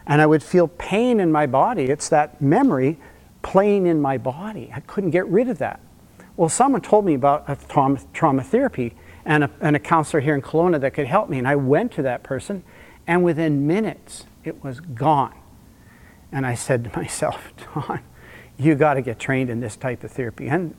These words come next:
four years later, I was able to get the training. But it was an amazing, it was just amazing to not just forgive, but to,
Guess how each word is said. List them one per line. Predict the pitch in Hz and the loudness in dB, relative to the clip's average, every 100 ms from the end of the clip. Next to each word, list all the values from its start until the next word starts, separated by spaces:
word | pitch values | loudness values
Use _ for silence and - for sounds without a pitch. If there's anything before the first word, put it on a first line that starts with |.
| - | -20
four | - 208 | 0 2
years | 185 151 131 | 4 0 0
later, | 156 165 151 127 | 0 0 0 0
I | 131 | -2
was | 120 | -4
able | 170 151 131 | -2 -2 -2
to | 120 123 | -6 -2
get | 165 - | -2 -2
the | |
training. | 123 - 120 120 - - - - - | -10 -8 -8 -8 -14 -20 -20 -20 -4
But | 156 | 0
it | 180 | 0
was | 175 131 | 0 0
an | 151 | 0
amazing, | 147 147 156 165 160 131 143 156 - - - - - | 2 2 2 2 2 0 -4 -4 -10 -20 -20 -20 -2
it | |
was | 175 190 | 0 2
just | 262 233 | 0 2
amazing | 185 190 170 170 135 | 2 2 2 -2 -2
to | 170 156 | 0 0
not | 160 190 | 2 0
just | - 160 | 0 -4
forgive, | - 131 156 208 127 | -2 0 2 2 0
but | 135 - | -6 -4
to, | 143 131 | -4 -4